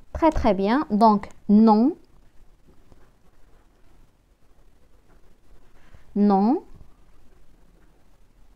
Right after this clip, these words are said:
Je n'en ai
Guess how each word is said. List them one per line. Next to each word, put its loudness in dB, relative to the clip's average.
Je 0
n'en 4
ai 2